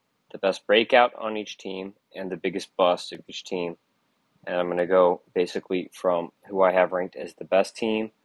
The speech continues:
to the worst team in T G F B I League ten.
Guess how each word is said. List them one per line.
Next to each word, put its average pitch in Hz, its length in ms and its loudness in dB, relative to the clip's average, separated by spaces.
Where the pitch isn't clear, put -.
to 139 600 2
the 143 100 2
worst 135 320 2
team 101 300 -6
in 90 180 -6
T 92 180 -8
G 92 200 -2
F 92 160 0
B 98 100 0
I 87 200 4
League 87 220 -6
ten. 92 320 -6